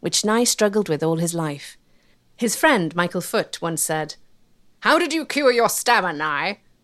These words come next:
Bevan replied, "By torturing my audiences." In fact, he practiced his speeches by reading them aloud while pacing up and down.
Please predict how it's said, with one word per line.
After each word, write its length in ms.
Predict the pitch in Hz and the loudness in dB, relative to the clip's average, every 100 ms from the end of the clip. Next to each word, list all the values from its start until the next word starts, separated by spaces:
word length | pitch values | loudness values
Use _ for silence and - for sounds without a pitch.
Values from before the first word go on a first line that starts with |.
| _ _ _ | _ _ _
Bevan 260 | 247 247 180 | 2 2 2
replied, 500 | 156 165 160 160 156 _ _ _ _ _ | -2 -2 -2 -4 -6 _ _ _ _ _
"By 140 | 170 170 | -8 -6
torturing 760 | - 214 208 - 240 214 208 | -2 -2 -2 0 2 2 0
my 200 | 196 190 | 0 2
audiences." 1080 | 180 180 175 175 151 135 - 143 120 - - - - _ _ _ _ _ _ _ _ - | 2 2 0 -4 -6 -6 -8 -10 -14 -12 -12 -14 -18 _ _ _ _ _ _ _ _ -4
In 140 | 220 | -4
fact, 420 | - 277 202 - | 2 0 0 -4
he 100 | - | -6
practiced 460 | 202 254 254 277 - | -2 -2 0 -2 -2
his 140 | 220 | -2
speeches 540 | - - 269 - 156 151 | -2 -2 -4 -2 -4 -2
by 100 | 165 | 0
reading 360 | 165 208 240 240 | 0 0 2 4
them 100 | 233 | 4
aloud 460 | 226 220 170 160 | 4 4 2 2
while 180 | 165 165 | 2 0
pacing 500 | - 214 202 - 160 | 0 -2 -2 -4 -6
up 140 | 143 | -6
and 80 | 156 | -6
down. 400 | 170 165 147 147 | -4 -6 -8 -14